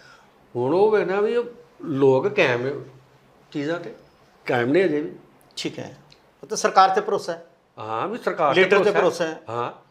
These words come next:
Speaker 2: ਤੇ ਜਿਹੜਾ ਨੁਮਾਇੰਦਾ ਪਿੰਡ ਚੋਂ ਖਿਲਾਰਿਆ ਜਾਂ ਪਿੰਡ ਦੇ ਵਿੱਚ
Speaker 1: ਬਿਲਕੁਲ।
Speaker 2: ਜਿਹੜਾ ਨੁਮਾਇੰਦਾ ਹੈ,
Speaker 1: ਹਾਂ।
Speaker 2: ਵੀ ਉਹਦੇ ਮਗਰ ਲੋਕ ਹੈਗੇ, ਉੱਤੇ
Speaker 1: ਉਹਦੇ
Speaker 2: ਭਰੋਸਾ
Speaker 1: ਤੇ
Speaker 2: ਹੈ,
Speaker 1: ਹੈਗੇ।
Speaker 2: ਇਹ ਸਾਰਾ ਟੈਸਟ ਹੈ ਬੜਾ
Speaker 1: ਹਾਂ,
Speaker 2: ਜ਼ਬਰਦਸਤ।
Speaker 1: ਬੜਾ ਤਗੜਾ ਟੈਸਟ ਹੈ।
Speaker 2: ਬਿਲਕੁਲ ਸਹੀ ਕਹਿ ਰਹੇ ਹੋ ਤੁਸੀਂ।
Speaker 1: ਇਹ ਟੈਸਟ,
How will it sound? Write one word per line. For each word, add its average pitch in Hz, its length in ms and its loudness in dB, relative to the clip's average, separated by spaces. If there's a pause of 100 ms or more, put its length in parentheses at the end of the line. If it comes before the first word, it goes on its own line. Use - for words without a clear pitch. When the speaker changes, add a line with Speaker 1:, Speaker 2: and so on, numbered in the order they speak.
(200)
Speaker 2:
ਤੇ 160 80 0
ਜਿਹੜਾ 196 200 6
ਨੁਮਾਇੰਦਾ 170 360 4
ਪਿੰਡ 165 260 0
ਚੋਂ 165 140 0
ਖਿਲਾਰਿਆ 156 420 4
ਜਾਂ 160 220 4
ਪਿੰਡ 170 200 -2
ਦੇ 151 120 2
ਵਿੱਚ 139 120 0
Speaker 1:
ਬਿਲਕੁਲ। 147 100 -2
Speaker 2:
ਜਿਹੜਾ 156 220 2
ਨੁਮਾਇੰਦਾ 147 340 0
ਹੈ, 156 380 0
Speaker 1:
ਹਾਂ। 117 280 -8
Speaker 2:
ਵੀ 196 100 -4
ਉਹਦੇ 202 240 -2
ਮਗਰ 165 240 2
ਲੋਕ 156 280 -2
ਹੈਗੇ, 151 200 0
ਉੱਤੇ 160 200 -2
Speaker 1:
ਉਹਦੇ 139 120 -4
Speaker 2:
ਭਰੋਸਾ 151 220 2
Speaker 1:
ਤੇ 165 60 0
Speaker 2:
ਹੈ, 165 60 0
Speaker 1:
ਹੈਗੇ। 170 100 -4
Speaker 2:
ਇਹ 156 60 0
ਸਾਰਾ 156 200 2
ਟੈਸਟ 143 280 -2
ਹੈ 147 60 -4
ਬੜਾ 127 140 -2
Speaker 1:
ਹਾਂ, 123 80 -4
Speaker 2:
ਜ਼ਬਰਦਸਤ। 110 360 -6
Speaker 1:
ਬੜਾ 107 100 -12
ਤਗੜਾ 107 300 -12
ਟੈਸਟ 147 320 -16
ਹੈ। 180 40 -18 (1080)
Speaker 2:
ਬਿਲਕੁਲ 123 240 -14
ਸਹੀ 127 160 -8
ਕਹਿ 113 200 -10
ਰਹੇ 110 80 -12
ਹੋ 104 60 -14
ਤੁਸੀਂ। - 580 -20
Speaker 1:
ਇਹ 269 220 -2
ਟੈਸਟ, 240 420 -2